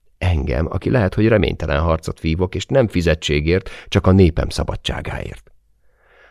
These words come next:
Az utolsó szót elnyeli, mintha hibát vétene azzal, hogy kimondja. Tehát politikai ügy.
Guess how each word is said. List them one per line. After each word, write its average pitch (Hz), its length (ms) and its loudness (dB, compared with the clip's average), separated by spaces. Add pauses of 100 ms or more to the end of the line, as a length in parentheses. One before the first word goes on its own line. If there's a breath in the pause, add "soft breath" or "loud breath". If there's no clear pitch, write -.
(100)
Az - 120 -14
utolsó - 460 -2
szót 82 300 -4
elnyeli, 71 480 -2
mintha 76 220 -2
hibát 80 480 -2
vétene 58 540 -4
azzal, 67 360 -2
hogy 73 160 -4
kimondja. - 600 -8 (1160)
Tehát - 300 -6
politikai - 800 -12
ügy. - 300 -16